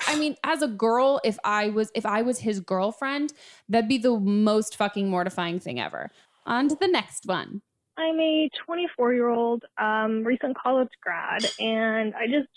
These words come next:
Speaker 2: would like some advice on my relationship. Um, I've been with my boyfriend for almost two years now. In a couple months, we'll have been together for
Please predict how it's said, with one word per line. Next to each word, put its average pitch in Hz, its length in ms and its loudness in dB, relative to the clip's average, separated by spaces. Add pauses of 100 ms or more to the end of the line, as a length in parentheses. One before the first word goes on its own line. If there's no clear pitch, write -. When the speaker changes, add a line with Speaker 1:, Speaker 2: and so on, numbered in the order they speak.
(120)
Speaker 2:
would 285 180 2
like 226 180 2
some 233 120 -2
advice 214 320 -2 (120)
on 214 240 -2
my 208 200 -6
relationship. 214 680 -2 (180)
Um, 220 400 0 (380)
I've 247 100 2
been 294 140 4
with 320 140 2
my 320 100 0
boyfriend 240 580 2
for 226 380 2
almost 262 360 0 (100)
two 320 60 0
years 220 280 2
now. 240 320 -2
In 226 80 -2
a 226 80 0
couple 226 280 -4
months, 214 280 -4
we'll 226 120 -2
have 202 60 -6
been 214 120 -4
together 233 240 -4
for 247 100 -12